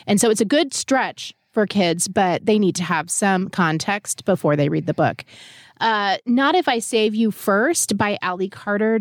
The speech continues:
isn't necessarily a Christmas book, but it takes place in the ice and snow in Alaska. So it's a nice wintry book. And that's a good one for the middle level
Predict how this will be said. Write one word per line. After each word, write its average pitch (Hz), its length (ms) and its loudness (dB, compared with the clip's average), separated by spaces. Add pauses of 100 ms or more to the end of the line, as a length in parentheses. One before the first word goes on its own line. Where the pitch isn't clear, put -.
isn't 202 320 2
necessarily 208 640 2
a 131 40 -2
Christmas 208 380 0
book, 269 300 0
but 180 100 2
it 147 120 0
takes - 280 -4
place 190 340 0
in 214 60 4
the 214 140 2
ice 175 260 -2
and 185 140 2
snow 196 340 2
in 202 80 2
Alaska. 160 640 -2
So 208 240 0
it's 185 100 0
a 185 60 0
nice 165 260 0
wintry 180 540 0
book. 180 400 -2 (420)
And 202 160 4
that's 196 180 -4
a 208 60 0
good 196 300 -2
one 185 260 0
for 220 220 0
the 196 100 2
middle 180 400 2
level 254 460 0